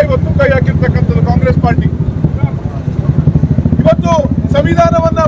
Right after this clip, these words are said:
ಬದಲಾವಣೆ ಮಾಡುವಂತ ಮಾತನ್ನ ಇವತ್ತು ಡಿ ಕೆ ಶಿವಕುಮಾರ್ ಅವರು ನೇರವಾಗಿ ಹೇಳುವಂತ ಕೆಲಸ ಇವತ್ತು ಮಾಡಿರ್ತಕ್ಕಂಥದ್ದು. ಕೇವಲ ಒಂದೆರಡು ಬಾರಿ ಅಲ್ಲ,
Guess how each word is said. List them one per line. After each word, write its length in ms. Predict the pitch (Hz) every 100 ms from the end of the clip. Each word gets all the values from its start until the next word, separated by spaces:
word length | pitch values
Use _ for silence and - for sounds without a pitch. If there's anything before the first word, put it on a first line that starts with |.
| 277
ಬದಲಾವಣೆ 500 | 262 320 339 339 339
ಮಾಡುವಂತ 440 | 320 320 311 302 302 285 - - - - -
ಮಾತನ್ನ 400 | 294 320 339 339 320
ಇವತ್ತು 520 | 320 302 320 330 320
ಡಿ 80 | 294 -
ಕೆ 200 | 330 -
ಶಿವಕುಮಾರ್ 420 | - 339 330 311
ಅವರು 200 | 302 - 269
ನೇರವಾಗಿ 500 | 330 339 320 285 - - - - - - - - - - - - - - - - - - -
ಹೇಳುವಂತ 340 | 320 339 339 330
ಕೆಲಸ 300 | 320 302 330
ಇವತ್ತು 320 | 302 294 330
ಮಾಡಿರ್ತಕ್ಕಂಥದ್ದು. 800 | 294 302 302 349 269 254 233 - - - - - - - -
ಕೇವಲ 320 | 285 349 339
ಒಂದೆರಡು 600 | 320 302 285 294 330 339 330
ಬಾರಿ 220 | 320 311
ಅಲ್ಲ, 180 | 294